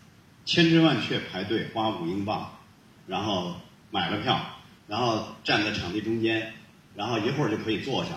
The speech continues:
然后这个听的时候也可以躺下。但是我觉得首先有一点，它的水平真高。千万不要认为一说漫步经典，大家就想到是周末音乐会，可以水平不高。No，反而水平非常高，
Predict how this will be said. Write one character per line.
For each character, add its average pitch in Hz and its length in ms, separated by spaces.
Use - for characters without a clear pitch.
然 92 120
后 113 120
这 107 100
个 92 480
听 127 200
的 117 80
时 107 40
候 113 80
也 110 60
可 117 140
以 117 40
躺 - 200
下。 80 160
但 175 120
是 139 60
我 101 80
觉 117 100
得 131 220
首 87 200
先 143 180
有 101 100
一 98 140
点， - 260
它 113 60
的 117 80
水 80 200
平 85 220
真 101 220
高。 87 260
千 202 300
万 147 160
不 123 60
要 131 160
认 127 160
为 117 100
一 131 140
说 135 140
漫 156 220
步 135 120
经 175 200
典， 90 220
大 120 140
家 120 120
就 - 60
想 - 220
到 101 120
是 101 80
周 196 120
末 220 180
音 101 120
乐 95 120
会， 90 140
可 147 160
以 175 80
水 101 160
平 127 180
不 160 160
高。 - 440
No， - 320
反 147 220
而 160 320
水 98 260
平 98 140
非 104 120
常 90 160
高， 87 240